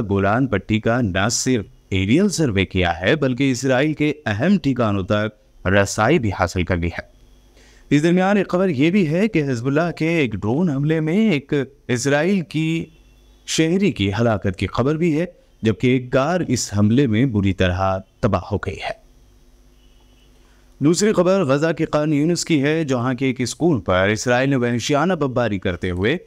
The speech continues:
बच्चों और खवातीन समेत पच्चीस फलस्तीनियों को शहीद कर दिया।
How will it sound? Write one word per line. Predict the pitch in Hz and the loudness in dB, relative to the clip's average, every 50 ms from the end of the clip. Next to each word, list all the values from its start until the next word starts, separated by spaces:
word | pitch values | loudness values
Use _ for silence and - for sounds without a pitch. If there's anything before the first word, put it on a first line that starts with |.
| _ _ _ _ - | _ _ _ _ -2
बच्चों | 113 123 131 127 - - 202 202 | 0 0 0 -2 -2 -2 0 2
और | 185 151 117 | 2 0 0
खवातीन | - 113 107 101 98 90 - 113 131 156 139 | -2 -2 -2 -2 -2 -2 0 0 0 0 0
समेत | - - 98 92 95 104 135 143 - - | -2 -4 -4 -2 -2 -2 -2 -2 -2 -4
पच्चीस | 131 127 - - 170 185 196 175 - | -4 -4 -4 -4 -2 -2 -2 -2 -2
फलस्तीनियों | - 131 123 113 113 - 131 127 127 143 151 147 117 | 0 0 0 0 -2 -2 -2 0 0 0 0 -2 -2
को | - - 104 127 123 | -2 -2 -2 -2 -2
शहीद | - - 117 98 92 87 - | -2 -2 -2 -2 -2 -4 -4
कर | - - 90 85 | -4 -4 -4 -2
दिया। | - 98 92 | -2 -4 -4